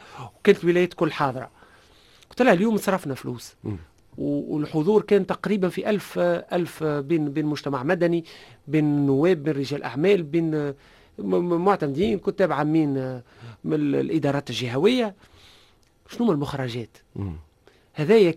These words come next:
Speaker 1: كانوا لدفع الاستثمار في تونس، الملتقيات هذه.
Speaker 2: مم. مم.
Speaker 1: فماش مخرجات.
Speaker 2: مم.
Speaker 1: أنا من، من نعمل من أوت ألفين وثلاثة وعشرين اجتماعات بال-، بالكونتيتي هذه نتاع العباد،
Speaker 2: مم.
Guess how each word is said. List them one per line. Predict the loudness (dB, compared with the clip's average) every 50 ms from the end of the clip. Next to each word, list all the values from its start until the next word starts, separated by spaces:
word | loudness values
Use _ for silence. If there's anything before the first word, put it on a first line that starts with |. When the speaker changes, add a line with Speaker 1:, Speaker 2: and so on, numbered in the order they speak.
| 0
Speaker 1:
كانوا | 0 0 2 4 2
لدفع | 2 2 0 0 0 0 -2
الاستثمار | -4 -4 -8 -14 -6 -2 0 0 0
في | 0 -2
تونس، | -2 -2 -2 -2 -4 -6 -8
الملتقيات | -8 -6 -6 -6 -4 -4 -4 -2 0
هذه. | 0 2 2 2
Speaker 2:
مم. | 0 0 -4 -10 -8
مم. | -6 -6 -6 -6 -8 -14 _ _ _ _ _ _ _ _ _ _ _ _ _ _ _ _ _
Speaker 1:
فماش | -6 -2 0 0 2 0
مخرجات. | -2 -2 0 -2 -2 -2 0 -2 -2 -2 -4 -6 -8
Speaker 2:
مم. | -8 -8 -8 -8 -10 -14 _ _ _ 0
Speaker 1:
أنا | 2 4 4
من، | 4 4 2 2 0 -2
من | 0 0 0 0 0 2 2
نعمل | 2 4 4 4 4
من | 4 2 0
أوت | 0 0 0 0 0 0
ألفين | -2 -2 -2 -2 -2
وثلاثة | -2 -4 -4 -2
وعشرين | -2 -2 -2 -2 -2 -2 -2 -2 -4 -6 -12 -20 -20 _ _ -20 _ -12
اجتماعات | -12 -8 -4 -2 0 0 2 2 0 0 -2 -4 -10 -20 -20 -20 -20 -20 -20 -18
بال-، | -16 -16 -8 -2 0 2 2 2 0
بالكونتيتي | -2 -4 -6 -4 -2 -2 -2 -2 -4 0 2 2 2
هذه | 4 2 0 0
نتاع | -2 -4 -6
العباد، | -6 -6 -2 0 2 2 2 0 -6 -12 -10 -8
Speaker 2:
مم. | -8 -8